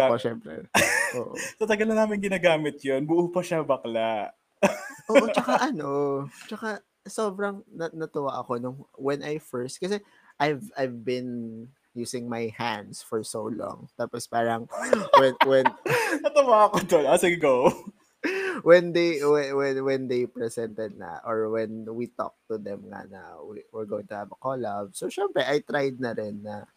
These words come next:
Speaker 1: Mm-hmm.
Speaker 2: okay, I, I need to try at least one toy before,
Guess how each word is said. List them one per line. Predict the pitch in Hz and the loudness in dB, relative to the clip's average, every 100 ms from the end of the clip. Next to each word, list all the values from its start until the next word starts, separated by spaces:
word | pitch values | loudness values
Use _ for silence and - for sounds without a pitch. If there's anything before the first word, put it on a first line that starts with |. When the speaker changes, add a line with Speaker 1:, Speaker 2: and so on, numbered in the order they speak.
| _ _ | _ _
Speaker 1:
Mm-hmm. | - 262 220 | -20 -18 -8
Speaker 2:
okay, | 359 - 151 160 | -6 2 2 4
I, | 165 147 160 | 4 6 6
I | 175 | 6
need | 190 - | 4 4
to | 196 | 2
try | - 117 117 117 123 123 135 - _ | 6 6 8 6 2 -2 -6 -12 _
at | - - | -12 -4
least | 123 123 - - _ _ _ _ - | -4 -4 -6 -12 _ _ _ _ -4
one | 127 123 120 120 _ _ | 2 2 2 -10 _ _
toy | 110 - - 117 | -2 -2 -2 -4
before, | 107 117 - 107 101 101 101 | -2 -6 -6 -8 -6 -6 -8